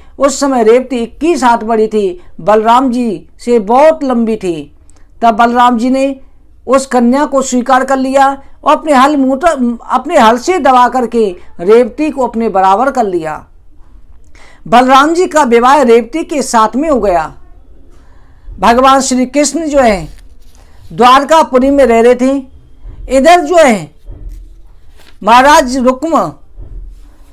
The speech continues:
उनकी एक पुत्री थी जिनका नाम जो है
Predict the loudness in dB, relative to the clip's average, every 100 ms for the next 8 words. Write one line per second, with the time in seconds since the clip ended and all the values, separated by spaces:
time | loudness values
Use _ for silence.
0 | -20 -20 -20 _ 0 0 2 0 -2 -2
1 | -4 -2 -2 -2 -2 -4 -6 -14 -20 -20
2 | -20 -20 -20 -20 -20 -20 -20 -20 -20 -20
3 | -12 0 0 2 2 4 4 2 2 2
4 | 4 2 0